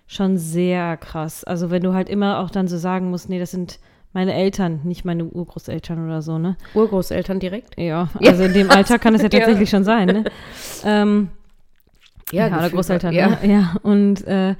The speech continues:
Speaker 1: aber ja, ich finde auch, dass du, ähm, also jetzt da, nochmal zurück zu dem anderen,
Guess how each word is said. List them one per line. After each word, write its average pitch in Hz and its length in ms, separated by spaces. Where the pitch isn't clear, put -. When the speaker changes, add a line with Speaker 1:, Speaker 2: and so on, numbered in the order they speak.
Speaker 1:
aber 202 340
ja, 220 360
ich - 100
finde 233 280
auch, 226 140
dass - 200
du, 208 300
ähm, 190 260
also 185 160
jetzt 180 280
da, - 300
nochmal 190 300
zurück 190 380
zu 185 80
dem 185 100
anderen, 202 360